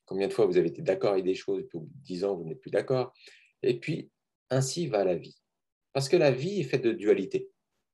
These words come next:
La vie est faite d'un, d'une multitude d'opposés. Et si on arrête de les voir comme opposés, mais vraiment qu'on les rassemble et qu'on les sent complémentaires, on va commencer à englober quelque chose de plus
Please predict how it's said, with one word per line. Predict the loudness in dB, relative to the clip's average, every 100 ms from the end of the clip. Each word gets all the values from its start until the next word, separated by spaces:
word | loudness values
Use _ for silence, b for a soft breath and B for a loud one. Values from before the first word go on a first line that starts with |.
| _
La | -2
vie | 0 -2
est | -2
faite | -2 0
d'un, | 0 0 B B _
d'une | -4 2
multitude | 2 2 -4 -8 0
d'opposés. | 2 4 2 4 2 0 -8 _ _ _ _ _ _
Et | 0
si | 2
on | 4
arrête | 4 4
de | 4
les | 4
voir | 4 4 -2 0
comme | -4 0
opposés, | -2 -2 -4 -2 -4
mais | -4
vraiment | -4 -4 -4 -6 -8 _ _
qu'on | -2
les | 2 2
rassemble | 0 -2 -4 -6
et |
qu'on | -2
les | -2
sent | -2 -2 -4 -8 _
complémentaires, | 0 2 0 0 -2 -4 -4 -12 _ b b b b -2
on |
va | 2 2
commencer | 0 -2 -2 -2
à | 0
englober | 2 2 0 0 -4
quelque | -8 -10
chose | -8 -6
de |
plus | -6 -8 -16